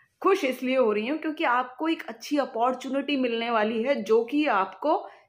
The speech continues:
जाने नहीं देनी है। आपको मेहनत करनी है, इतना मतलब एक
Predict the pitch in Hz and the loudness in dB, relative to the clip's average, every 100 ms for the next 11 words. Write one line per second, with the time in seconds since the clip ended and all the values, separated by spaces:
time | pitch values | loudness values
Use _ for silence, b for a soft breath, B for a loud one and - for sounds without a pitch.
0 | _ 190 226 220 233 262 214 226 208 196 | _ -2 0 2 0 -2 -2 -2 2 2
1 | 190 170 160 180 _ _ _ 208 226 240 | 0 -6 -8 -16 _ _ _ 2 2 2
2 | - - 330 262 220 214 285 330 330 320 | -6 -2 0 0 0 0 4 4 4 2
3 | 302 302 302 320 311 247 - 277 302 302 | 4 4 4 4 0 -4 -8 -2 0 2
4 | 302 294 302 - 311 339 | 0 0 0 -4 -2 -2